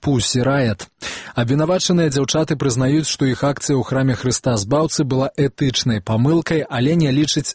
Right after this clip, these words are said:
сябе вінаватымі, а крымінальны пераслед называюць палітычным.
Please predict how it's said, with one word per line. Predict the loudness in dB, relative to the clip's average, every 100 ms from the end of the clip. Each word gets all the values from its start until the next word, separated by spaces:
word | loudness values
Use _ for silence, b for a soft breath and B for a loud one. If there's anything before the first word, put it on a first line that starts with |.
| -4
сябе | -2 0 0 0
вінаватымі, | 0 0 0 0 0 0 -2
а | -4
крымінальны | -2 0 0 0 -2
пераслед | -2 -2 -2 0 0 2 0
называюць | 0 0 0 -2 -4 -8 _
палітычным. | 0 2 2 0 0 -2 -2